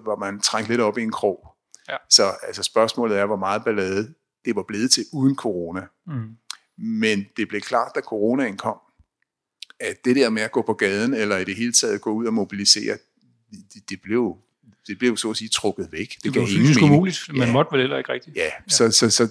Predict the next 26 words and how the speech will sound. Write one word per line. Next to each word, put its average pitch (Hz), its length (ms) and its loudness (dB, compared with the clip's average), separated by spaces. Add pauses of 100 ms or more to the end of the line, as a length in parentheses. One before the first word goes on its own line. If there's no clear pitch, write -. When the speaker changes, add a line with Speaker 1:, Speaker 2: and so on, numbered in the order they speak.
Speaker 1:
den 143 160 4
mulighed 131 360 6
var 107 120 2
jo 98 80 2
væk. 101 300 -2 (840)
Og 95 400 4
jeg 101 120 0
synes 113 260 2
jo 113 120 4
egentlig, 131 540 4
at 98 200 -2
det, 120 100 4
der 131 120 6
så 117 240 6
var 127 300 0
rigtig 113 400 -6
interessant 113 460 -2
i 98 40 -12
det 104 160 -6
forløb, 98 440 -4
det 107 120 -6
var 98 180 0
jo, 113 220 0
at 98 180 -10
det 101 80 -8
lykkedes, 113 420 -4